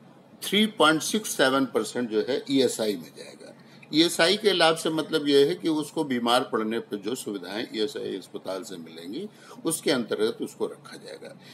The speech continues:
इसके अलावा पेंशन के लिए एक अलग फंड बनाया गया, जिसको कि, जिसके लिए एक एम्प-, एम्प्लॉई से कोई भी पैसा नहीं लिया जाता था। इसी के तहत अभी हाल में सरकार ने एक निर्णय लिया है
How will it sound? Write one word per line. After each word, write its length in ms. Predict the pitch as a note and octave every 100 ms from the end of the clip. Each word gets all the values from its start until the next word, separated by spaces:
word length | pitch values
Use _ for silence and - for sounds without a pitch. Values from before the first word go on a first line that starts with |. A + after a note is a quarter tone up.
| - D3+
इसके 280 | D#3 -
अलावा 320 | G#3 F3 E3 F#3
पेंशन 520 | - C#3+ C#3+ - G#3
के 140 | F3+
लिए 420 | C3 G2+ G2 D#3+ - -
एक 160 | D3 D#3+
अलग 420 | B2+ C3+ D#3+ C3
फंड 240 | - A2+
बनाया 360 | G#2+ G2 F#2+ F2+
गया, 340 | E2 G2 C3+ - - - -
जिसको 280 | C#3+ - F3+
कि, 220 | E3 F3+
जिसके 380 | - C#3+ - E3
लिए 280 | C3+ C3 D3+
एक 260 | - - - B2+
एम्प-, 280 | A#2 - - - - - - - -
एम्प्लॉई 380 | A#2+ A#2+ C#3 F#3
से 160 | F#3+ F3+
कोई 240 | - D3+
भी 120 | D3
पैसा 340 | C#3+ A2 G#2 A2
नहीं 260 | F2+ -
लिया 120 | -
जाता 320 | - - - -
था। 220 | - - - - - - - - -
इसी 220 | E3 D#3+ A3
के 120 | G#3
तहत 240 | G#3 G3+ -
अभी 240 | B2+ F#3
हाल 360 | E3 C#3 D#3+ D#3+
में 180 | A2 - - - - - - - -
सरकार 500 | - A#2+ - B2+ C3
ने 160 | B2+
एक 100 | B2
निर्णय 300 | A#2+ A2 G#2+
लिया 300 | F#2+ E2+ F2
है 320 | G2 C3+ F#3+